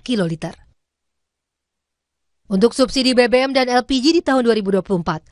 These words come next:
pemerintah menganggarkan seratus tiga belas koma tiga triliun rupiah. Angka ini lebih rendah dari anggaran di tahun sebelumnya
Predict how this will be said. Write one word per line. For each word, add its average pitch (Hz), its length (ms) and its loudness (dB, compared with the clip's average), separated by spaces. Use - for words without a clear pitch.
pemerintah 226 480 0
menganggarkan 214 800 -2
seratus 302 400 -2
tiga 247 240 0
belas 214 160 -2
koma 185 320 -4
tiga 202 320 -2
triliun 226 320 -2
rupiah. 180 400 0
Angka 226 320 2
ini 330 160 0
lebih 294 240 2
rendah 254 240 -2
dari 190 240 0
anggaran 214 400 2
di 220 80 -8
tahun 220 240 0
sebelumnya 262 560 0